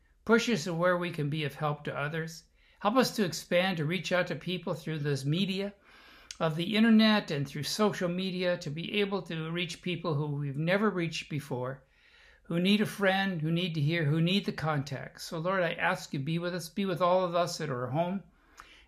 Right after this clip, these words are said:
and particularly be with those that are ill, our healthcare workers that are working so hard, and protect them, keep them safe. We thank you for your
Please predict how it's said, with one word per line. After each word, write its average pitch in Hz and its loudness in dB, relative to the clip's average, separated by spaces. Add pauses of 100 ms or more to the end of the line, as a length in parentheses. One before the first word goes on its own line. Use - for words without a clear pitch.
(100)
and 165 -8
particularly 214 0
be 208 2
with 180 -2
those 185 2
that 127 -6
are 127 -4
ill, 190 -2
our 127 -2
healthcare 180 0
workers 170 -4
that 139 -6
are 131 -4
working 156 -6
so 143 -6
hard, 143 -2 (840)
and 139 -2
protect 185 -2
them, 180 0
keep - -6
them 156 0
safe. 151 -4 (840)
We 147 -14
thank 214 4
you 208 2
for 175 -4
your 156 -2